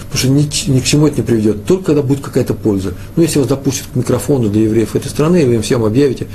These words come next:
"Извините, я вас очень всех лю-, всех люблю, но, пожалуйста, то-то, то-то".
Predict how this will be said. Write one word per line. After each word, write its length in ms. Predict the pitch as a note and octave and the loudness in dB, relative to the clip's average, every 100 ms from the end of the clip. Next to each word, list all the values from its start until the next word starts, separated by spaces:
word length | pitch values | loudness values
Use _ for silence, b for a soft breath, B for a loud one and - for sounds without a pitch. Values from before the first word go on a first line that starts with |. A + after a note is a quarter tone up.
| B B B | B B B
"Извините, 380 | A2 G#2+ C#3+ B2 | -2 0 2 2
я 40 | |
вас 120 | G#2+ | 2
очень 140 | A#2 - | 0 0
всех 200 | C3+ - | -4 0
лю-, 160 | A2+ | -2
всех 300 | - - B2 | -2 -2 -2
люблю, 300 | A#2 A2+ C3 C3+ B B | 0 2 0 -2 B B
но, 80 | - | -2
пожалуйста, 420 | B2+ B2 C#3 - | 2 2 2 -2
то-то, 240 | - - | -4 -2
то-то". 300 | F#2+ G#2+ - | 0 0 -2